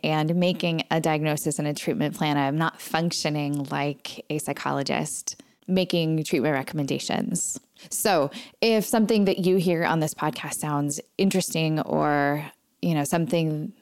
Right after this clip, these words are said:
is talked about that sounds like it might be helpful to you, then absolutely get in touch with a clinician in your area who can help provide resources and very specific, individualized to you recommendations, because that is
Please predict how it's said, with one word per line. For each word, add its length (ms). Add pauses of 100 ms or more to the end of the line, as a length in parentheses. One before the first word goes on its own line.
(340)
is 140
talked 260
about 180
that 80
sounds 200
like 100
it 60
might 160
be 80
helpful 360
to 180
you, 480 (380)
then 280
absolutely 1000 (300)
get 220
in 140
touch 360
with 240
a 180
clinician 480
in 120
your 180
area 420 (100)
who 100
can 200
help 380 (100)
provide 840 (320)
resources 560
and 140
very 480
specific, 840
individualized 1040
to 100
you 600 (100)
recommendations, 800
because 380
that 340
is 380